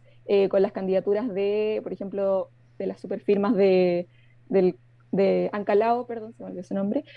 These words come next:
Eh, entonces creo que podrían haber factores como desde ambas partes, eh, pero igual es una situación que me llama bastante la atención viniendo del CERVEL, <laughs> que como decían antes, y creo que ya lo hemos mencionado antes en, en el programa, aquí en,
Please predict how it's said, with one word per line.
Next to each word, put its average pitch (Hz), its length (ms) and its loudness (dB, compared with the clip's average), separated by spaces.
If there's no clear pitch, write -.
Eh, 208 200 8
entonces 240 580 8
creo 285 320 8
que 294 120 2
podrían 269 480 2
haber 269 220 -2
factores 262 460 -4
como 247 260 -6
desde 226 260 -4
ambas 208 340 -4
partes, 196 600 -4
eh, 202 280 4
pero 208 120 4
igual 247 200 6
es 302 60 6
una 311 160 2
situación 302 400 -2
que 311 100 -2
me 302 120 0
llama 277 200 2
bastante 233 380 -6
la 233 80 -2
atención 247 400 -2
viniendo 247 360 -2
del 240 140 -2
CERVEL, 233 480 0
<laughs> - 40 -8
que 214 100 2
como 208 180 -4
decían 214 340 -2
antes, 254 400 0
y 208 140 -6
creo 202 300 -2
que 208 80 0
ya 196 100 2
lo 202 80 2
hemos 214 140 -8
mencionado 196 400 -6
antes 220 340 -2
en, 220 360 -6
en 220 100 -2
el 220 120 0
programa, 214 460 6
aquí 226 180 0
en, 202 180 -6